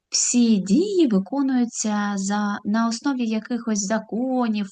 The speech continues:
правил, тверджень. Сьогодні на уроці ми з вами розкриємо головний секрет додавання і віднімання чисел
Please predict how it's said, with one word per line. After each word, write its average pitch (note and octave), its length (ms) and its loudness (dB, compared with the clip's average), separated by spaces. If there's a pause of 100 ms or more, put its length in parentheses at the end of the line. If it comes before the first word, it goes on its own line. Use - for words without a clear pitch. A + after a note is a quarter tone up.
правил, G#3+ 840 0
тверджень. G3+ 840 -2 (680)
Сьогодні F#3+ 840 -4 (260)
на G#3 160 0
уроці C#4+ 400 0
ми A3 120 2
з G#3+ 80 -2
вами A#3 280 0
розкриємо C4 680 -2
головний D4 580 0
секрет G#3+ 560 -4 (480)
додавання A3 680 0
і F3 120 -6
віднімання F3 840 -2 (320)
чисел A3 560 -2